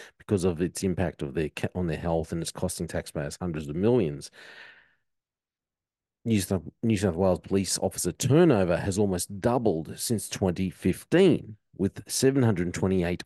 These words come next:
officers leaving the force last year. So this story was written in twenty twenty-one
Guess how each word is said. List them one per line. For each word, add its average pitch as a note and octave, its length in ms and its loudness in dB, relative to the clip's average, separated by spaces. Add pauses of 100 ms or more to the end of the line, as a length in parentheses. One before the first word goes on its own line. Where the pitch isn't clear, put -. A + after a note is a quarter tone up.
officers E2 640 -2
leaving F#2+ 460 2
the F2+ 80 -2
force F2 340 -4
last E2+ 480 -2
year. - 240 -2 (240)
So - 100 -2
this G3 200 0
story A2+ 320 6
was E2+ 180 2
written F2 380 -4 (840)
in F2+ 80 -8
twenty E2+ 300 -8
twenty-one F#2 680 -4